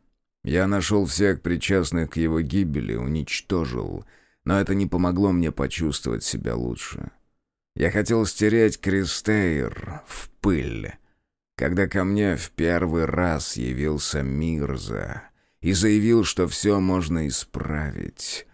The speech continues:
а истины перерождаются. Я зацепился за это, как утопающий за плот. Я жаждал мести, жаждал, чтобы Герман вернулся, и мне было всё равно, что для этого придётся устроить апокалипсис.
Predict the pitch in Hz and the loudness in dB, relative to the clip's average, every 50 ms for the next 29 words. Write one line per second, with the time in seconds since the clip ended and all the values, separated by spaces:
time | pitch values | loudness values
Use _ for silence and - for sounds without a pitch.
0 | _ _ _ _ - - 78 82 92 101 110 113 110 95 - - - - - 50 | _ _ _ _ -2 0 2 4 4 4 6 4 4 2 0 -2 -4 -6 -6 -6
1 | 50 50 50 50 50 - - - - 90 87 90 90 90 92 92 82 76 87 78 | -6 -6 -8 -8 -10 -10 -8 -4 -2 0 2 2 2 2 2 2 0 -2 -2 0
2 | 107 107 104 98 90 78 71 - - - - - 58 60 64 73 85 87 78 98 | 2 2 4 4 2 2 0 -2 -4 -6 -6 -4 -4 -4 0 0 0 0 0 0
3 | 90 - - 98 82 - - 107 107 104 - - 87 85 73 73 82 85 87 87 | -2 0 0 -2 0 2 4 4 4 4 4 0 -2 -2 0 2 2 2 2 2
4 | - 85 76 - 73 73 - - 80 - 80 73 - - 92 87 85 85 80 73 | 0 -2 -4 -4 -4 -4 -4 -4 -2 -2 -2 -2 -2 -2 0 0 2 2 0 0
5 | - - 82 78 71 65 82 76 71 - - 78 78 69 58 - - - - - | -2 -2 -4 -4 -2 -2 -4 -4 -4 -4 -4 -2 -2 -2 -2 -4 -8 -14 -18 -18
6 | - _ _ _ _ _ _ _ _ _ _ _ _ _ - 80 90 98 101 92 | -20 _ _ _ _ _ _ _ _ _ _ _ _ _ 0 2 4 4 4 4
7 | 90 107 113 113 110 90 95 110 104 101 101 104 107 110 107 98 85 - - - | 4 4 4 4 4 4 4 4 6 6 6 4 4 4 2 2 0 -2 -4 -6
8 | 65 58 50 50 50 - - - _ _ _ _ _ - 90 80 107 123 120 123 | -6 -6 -4 -6 -8 -10 -12 -18 _ _ _ _ _ -4 0 2 4 4 4 4
9 | 117 98 92 107 98 87 82 76 - - - 92 85 73 101 95 85 78 110 107 | 2 4 4 4 4 4 2 0 -2 0 0 0 2 4 2 2 4 4 4 4
10 | 104 101 101 95 92 90 85 95 98 95 98 98 107 107 101 92 82 - - 87 | 4 4 4 2 2 2 4 4 4 4 4 2 2 2 2 2 0 0 0 0
11 | 78 78 82 92 101 98 92 80 90 85 80 69 - - - - 101 98 98 87 | 2 2 2 2 2 2 2 2 2 2 2 0 -2 -4 -2 2 2 4 4 4
12 | 87 85 78 82 92 95 95 90 78 71 - - 80 80 71 76 76 80 85 87 | 2 2 2 2 2 2 2 2 0 -2 -2 -2 0 0 2 2 2 4 4 2
13 | 82 - 78 73 69 69 78 78 69 65 85 82 - - 78 65 62 - - - | 2 0 -2 -2 0 0 -2 -2 0 0 0 -2 -2 -2 -2 -2 -2 -4 -6 -6
14 | - 85 - 90 90 85 80 76 69 - - 71 - - 60 62 - - - 80 | -6 -2 0 2 2 2 2 0 0 -2 -4 -4 -4 -4 -6 -6 -6 -4 -4 -2
15 | 69 67 55 50 - - - - - - - - - | -2 -2 -4 -6 -8 -10 -12 -12 -12 -12 -12 -14 -16